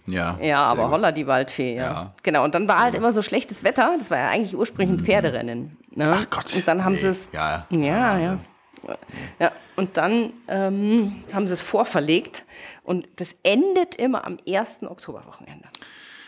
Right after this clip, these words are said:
Speaker 2: Genau.
Speaker 1: Ja,
Speaker 2: So
Speaker 1: das
Speaker 2: ist
Speaker 1: ist,
Speaker 2: das.
Speaker 1: wissen wir das auch jetzt? Also, nee, wir haben tatsächlich, äh, hier auch eins, äh, bei uns oben, äh,
Speaker 2: Mhm.
Speaker 1: aber
Speaker 2: Mhm.
Speaker 1: natürlich, ich bin immer ganz nah, also ich find's schon toll, ich mag, ich würde gerne mal runterkommen, äh, du hast mich noch nie eingeladen, deswegen, ähm, äh,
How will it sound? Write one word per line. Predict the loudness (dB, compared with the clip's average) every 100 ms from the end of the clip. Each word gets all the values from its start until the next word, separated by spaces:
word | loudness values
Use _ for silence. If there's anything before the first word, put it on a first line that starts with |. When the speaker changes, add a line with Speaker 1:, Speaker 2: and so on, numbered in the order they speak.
| -10 -6
Speaker 2:
Genau. | -6 0
Speaker 1:
Ja, | 2 2
Speaker 2:
So | 0
Speaker 1:
das | -2
Speaker 2:
ist | -2
Speaker 1:
ist, | -4
Speaker 2:
das. | -4
Speaker 1:
wissen | -4 0
wir | 2
das | 2 0
auch | -4 -2
jetzt? | -2 -4 -4
Also, | 0 2 2
nee, | 2 2
wir | 2
haben | 0 0
tatsächlich, | 0 0 0 -2 0
äh, | 0 0
hier | 2 2 2
auch | 0 0
eins, | -4 -2 -6
äh, | -6
bei | -6 -6
uns | -6 -4
oben, | -6 -4 -4
äh, | -4 0
Speaker 2:
Mhm. | 4 4 2
Speaker 1:
aber | 0 2
Speaker 2:
Mhm. | 2
Speaker 1:
natürlich, | 4 4 4 0 -6 -16 _ _ -8
ich | -6 0
bin | 0
immer | 2
ganz | 0 -2
nah, | 0 0
also | -2
ich | -2
find's | 0 0
schon | 2 0
toll, | 2 2 2
ich | -2 0
mag, | 0 -2 -10
ich | -4
würde | 0 0
gerne | 0 0
mal | 0 0
runterkommen, | 0 -4 0 2 2 2
äh, | 2 2 2
du | 0
hast | -4 -2
mich | 0
noch | 2
nie | 2 2
eingeladen, | 2 2 4 2 2 0
deswegen, | 0 0 0 2 0 0
ähm, | 0 2 0 -2 -8 -12
äh, | -8